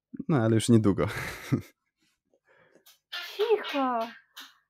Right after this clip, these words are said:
Speaker 1: Nie, no ja tak ostatnio właśnie doszedłem do wniosku, że mimo już leciwego peselu, e,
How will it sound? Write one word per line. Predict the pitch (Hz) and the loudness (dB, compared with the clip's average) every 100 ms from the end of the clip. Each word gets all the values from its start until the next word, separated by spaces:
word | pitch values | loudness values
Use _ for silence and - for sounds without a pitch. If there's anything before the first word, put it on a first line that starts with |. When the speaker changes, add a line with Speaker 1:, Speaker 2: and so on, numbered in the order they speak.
| _ _ - | _ _ -14
Speaker 1:
Nie, | 120 139 | -2 0
no | 123 | 2
ja | 117 | 2
tak | 110 107 - - | -2 -4 -10 -20
ostatnio | 98 - 107 101 101 | -6 -2 -2 0 -2
właśnie | 90 90 - | -2 -4 -2
doszedłem | 101 98 - 101 95 | -2 -2 -2 -2 0
do | 95 | 0
wniosku, | 98 95 - 98 | 0 -2 -2 -4
że | 98 92 - - - 135 - | -2 -2 -4 -6 -14 -18 -8
mimo | - 95 98 98 87 - _ - _ | -2 -2 0 -2 -4 -8 _ -20 _
już | - 90 - - - - | -6 -6 -6 -10 -8 2
leciwego | 104 101 104 101 95 98 | 4 4 2 2 2 2
peselu, | - 104 104 98 101 117 _ - - - - _ _ _ _ _ _ _ - | 4 4 6 4 4 -2 _ -20 -20 -20 -20 _ _ _ _ _ _ _ -6
e, | 101 95 95 | -4 -2 -2